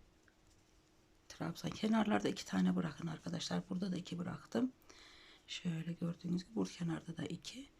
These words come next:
Şimdi öbür başa geçelim. Tekrar bir sıra daha yapalım.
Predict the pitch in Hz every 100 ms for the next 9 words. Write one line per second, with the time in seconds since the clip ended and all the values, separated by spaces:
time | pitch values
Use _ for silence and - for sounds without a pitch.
0 | - - - - - - 262 208 190 254
1 | - - - - - - - 190 170 160
2 | - - - - - - - 233 - 180
3 | 180 - 180 170 151 151 - - 180 156